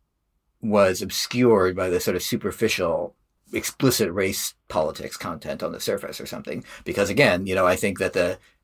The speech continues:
consciousness of all the participants, myself included, is contradictory <laughs> in various ways. I do think, though, that what's, we could probably say, uh, securely, is that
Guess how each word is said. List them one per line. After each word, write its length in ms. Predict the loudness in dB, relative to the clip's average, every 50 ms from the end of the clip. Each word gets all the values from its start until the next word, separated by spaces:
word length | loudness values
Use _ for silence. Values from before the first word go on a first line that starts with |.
| _
consciousness 480 | 0 0 0 0 0 -2 -2 -2 -2 -2
of 100 | -2 0
all 100 | 0 0
the 80 | 0
participants, 580 | -2 -2 -2 -2 -2 -2 -2 -2 -2 -2 0 0
myself 380 | 0 0 2 2 0 0 0 -2
included, 480 | 0 2 2 4 4 4 2 2 0 -2 -8 -18 -6 -2
is 140 | -2 2
contradictory 640 | 4 4 4 4 4 2 2 2 0 -2 0 2 4 6
<laughs> 40 |
in 80 | 6 6
various 440 | 8 6 6 6 6 4 4 4 2
ways. 400 | 0 2 2 2 2 0 -4 -8 -12 -16 -16 -16 -18 -20 _ _ _ _ 2
I 100 | 4 4
do 220 | 6 6 6 6
think, 280 | 4 4 2 0 2 2
though, 240 | 2 2 2 2 0
that 140 | -2 0 0
what's, 220 | 0 0 -2 -6 -14 _ _ _ _ _ _ _ _ _
we 120 | -4 0
could 140 | 0 0 2
probably 400 | 4 6 6 6 8 8 6 6
say, 500 | 6 6 4 4 4 2 0 -4 -10 -14 -16 -18 -20 -18 -20 -20 -20 -20 _ _ _ 4
uh, 420 | 6 6 6 6 4 2 0 -2
securely, 680 | -2 -4 -4 -2 0 2 4 4 4 2 -2 -6 -6 -8 -12 -18 -12 _ -12 -12 -12 _ _ _ _ _ _ _ _ _ _ -20 _ _ _ _ _ _ _ _ _
is 240 | 6 6 6 6 4
that 460 | 2 2 4 2 2 2 0 -2 -4